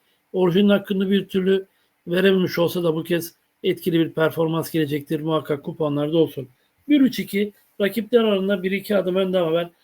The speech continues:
çizgi arkası iki isimden daha bahsedeceğim. Bunlardan ilki dokuz numaralı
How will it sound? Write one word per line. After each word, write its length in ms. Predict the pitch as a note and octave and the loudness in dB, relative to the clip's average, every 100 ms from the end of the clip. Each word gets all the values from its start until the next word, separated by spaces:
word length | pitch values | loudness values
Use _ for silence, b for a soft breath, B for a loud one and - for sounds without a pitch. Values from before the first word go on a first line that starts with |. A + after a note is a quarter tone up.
| _ - | _ -10
çizgi 320 | G#3+ F3+ F#3+ | -6 0 0
arkası 300 | E3+ D#3+ F#3+ | 0 -4 -6
iki 200 | E3+ E3+ | -6 -8
isimden 440 | - F3 E3+ E3+ | -8 -4 -4 0
daha 180 | E3+ D#3+ | 0 0
bahsedeceğim. 500 | D#3 - D3 F#3 E3 | -2 -4 -6 -6 -4
Bunlardan 380 | E3 E3 D#3+ F3 | -4 -2 -2 -2
ilki 380 | E3+ D3+ F#3+ b b b b _ | -4 -4 -6 b b b b _
dokuz 340 | F3 E3+ A3+ F3+ | -4 -2 -2 0
numaralı 460 | E3 D#3+ E3+ G3 | 4 6 4 0